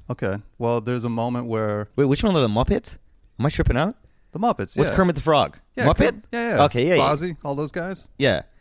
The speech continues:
Speaker 2: And then there was Muppet Babies. I'm more in line
Speaker 1: Sure.
Speaker 2: with the Muppet Babies.
Speaker 1: Well, I mean, that was, first of all, a cartoon, and then the
Speaker 2: Right.
Speaker 1: Next Generation, but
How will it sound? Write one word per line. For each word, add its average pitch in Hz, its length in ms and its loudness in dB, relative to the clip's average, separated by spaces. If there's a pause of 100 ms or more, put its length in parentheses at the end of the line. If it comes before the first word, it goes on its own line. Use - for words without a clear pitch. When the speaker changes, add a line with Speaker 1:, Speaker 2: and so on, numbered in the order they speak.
(480)
Speaker 2:
And 151 120 2
then 170 120 2
there 175 100 2
was 156 100 2
Muppet 151 340 -2
Babies. 117 680 0
I'm 135 160 2
more 170 180 2
in 147 80 0
line 143 200 2
Speaker 1:
Sure. 226 80 0
Speaker 2:
with 120 100 -4
the 127 80 0
Muppet 117 420 -2
Babies. 95 400 -6
Speaker 1:
Well, 135 80 2
I 127 80 4
mean, 123 160 -4
that 120 160 -4
was, 110 320 -10 (220)
first 147 200 -4
of 127 60 -2
all, 110 80 -2
a 98 60 -6
cartoon, 104 680 -8
and 104 100 -8
then 104 120 -8
the 101 60 -2
Speaker 2:
Right. 113 80 4
Speaker 1:
Next 76 160 -2
Generation, 101 580 -6
but 98 180 -8